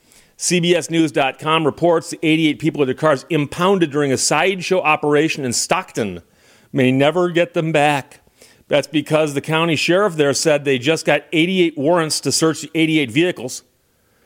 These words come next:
that are now securely locked away at the sheriff's office.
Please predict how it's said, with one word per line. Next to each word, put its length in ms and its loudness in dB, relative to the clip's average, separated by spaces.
that 140 0
are 100 2
now 200 2
securely 420 0
locked 300 2
away 280 2
at 80 -2
the 60 -12
sheriff's 380 0
office. 480 -4